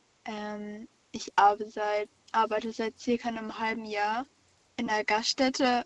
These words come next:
als, äh, vierhundertfünfzig Euro Kraft. Ähm, das reicht mir jetzt aber langsam im Geld nicht mehr und ich hab mir einen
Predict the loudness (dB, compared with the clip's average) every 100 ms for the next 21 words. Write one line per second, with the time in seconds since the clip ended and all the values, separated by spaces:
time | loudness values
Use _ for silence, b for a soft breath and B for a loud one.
0 | _ -2 -2 -2 -4 -6 -12 -20 -20 _
1 | _ _ _ -6 -6 -4 -4 -6 -10 -8
2 | -6 -6 -4 -4 -2 -4 -4 -2 -2 -4
3 | -20 _ _ b b b b b _ _
4 | -4 -4 -6 -8 -10 -12 -16 _ _ _
5 | _ _ -6 -4 -4 -8 -16 2 4 4
6 | 0 -6 -8 -8 -6 -4 -2 -2 -4 -2
7 | -2 -2 -4 -8 -8 -8 -8 -4 -6 -2
8 | -2 0 -2 -6 -10 -10 -10 -12 -10 -10
9 | -12 -18